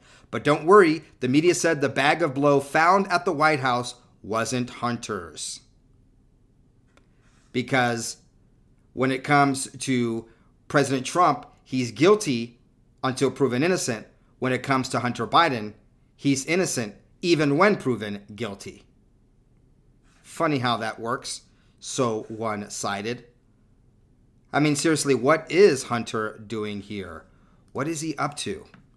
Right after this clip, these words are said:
Does he, does he have the sniff-, sniffles? Or as one person said, uh, here on another clip of him being all nervous and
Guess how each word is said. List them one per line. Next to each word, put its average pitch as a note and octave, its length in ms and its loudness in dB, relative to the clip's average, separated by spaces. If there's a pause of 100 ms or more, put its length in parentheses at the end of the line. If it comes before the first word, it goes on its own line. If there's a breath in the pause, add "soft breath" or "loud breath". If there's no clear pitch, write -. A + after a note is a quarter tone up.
(420)
Does G#2 160 -8
he, G#2 100 -12
does A2+ 200 -10
he A2+ 80 -4
have B2 420 -2
the A2+ 100 -8
sniff-, C3+ 480 -6
sniffles? E3 600 -8 (680 soft breath)
Or B2 140 0
as A#2+ 200 0
one C#3 220 0
person C3 480 -2
said, A2+ 560 -2 (380 soft breath)
uh, G#2+ 160 0
here A2 560 -2 (1200 soft breath)
on A#2 100 -2
another B2+ 340 0
clip A#2 420 -8 (140)
of G2+ 100 -10
him A#2+ 160 -2
being A#2 220 -2
all A2+ 100 -2
nervous A#2 480 -4
and G#2 280 -8